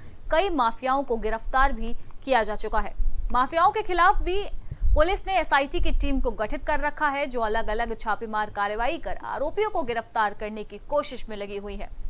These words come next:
वहीं खजराना थाना प्रभारी दिनेश वर्मा ने बताया कि आरोपी भूमाफिया दीपक मुद्दा का रिश्तेदार बताया जा रहा है। फिलहाल पुलिस आरोपी से पूछताछ कर रही है। इसकी निशानदेही पर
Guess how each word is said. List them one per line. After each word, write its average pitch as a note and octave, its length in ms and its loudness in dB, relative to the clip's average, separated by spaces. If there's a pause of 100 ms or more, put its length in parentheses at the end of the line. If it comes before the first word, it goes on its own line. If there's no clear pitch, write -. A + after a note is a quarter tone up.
(140)
वहीं A3+ 180 2
खजराना A#3 480 0
थाना A3+ 220 -6
प्रभारी G#3+ 500 -4 (280)
दिनेश A3+ 360 0
वर्मा A#3 300 0
ने D4 120 -2
बताया C#4 500 0
कि C#4+ 80 -2
आरोपी C#4 340 2
भूमाफिया B3 600 2
दीपक C#4 640 -4 (380)
मुद्दा B3 360 0
का A#3+ 160 0
रिश्तेदार A3 460 6
बताया C#4 280 4
जा C4+ 160 0
रहा C4+ 100 2
है। C4+ 260 -6
फिलहाल C#4+ 240 4
पुलिस G4+ 280 -4
आरोपी D4+ 320 4
से E4 100 -6
पूछताछ D4 540 -2
कर D4 140 -2
रही D4 200 -4
है। D#4 180 -2
इसकी B3+ 240 -2
निशानदेही A3+ 600 4
पर B3+ 320 0